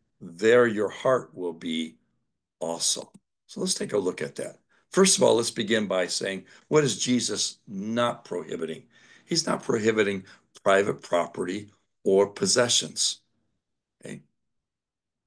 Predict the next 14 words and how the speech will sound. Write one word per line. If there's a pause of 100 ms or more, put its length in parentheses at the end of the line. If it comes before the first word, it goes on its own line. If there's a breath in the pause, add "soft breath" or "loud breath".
(640)
He's
not
saying
that
we
should
become (280 loud breath)
destitute (460 soft breath)
and
that
we
should
be
like